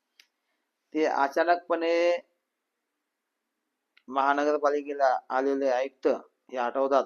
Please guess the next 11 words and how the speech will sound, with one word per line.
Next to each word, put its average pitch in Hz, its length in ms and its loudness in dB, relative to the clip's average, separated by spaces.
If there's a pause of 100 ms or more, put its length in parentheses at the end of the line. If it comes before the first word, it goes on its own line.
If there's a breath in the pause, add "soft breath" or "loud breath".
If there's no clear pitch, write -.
(120)
आणि 135 160 -10
तुम्ही 147 200 -12
शांत 120 400 -10
बसता, 131 400 -6 (1900)
हे 139 100 -8
चुकीचं 127 500 -10
आहे. - 200 -10 (2000)
त्यातल्या 147 340 0
त्यात 156 320 2 (1300)
आमच्या 135 440 -4
वार्डाने 127 540 -2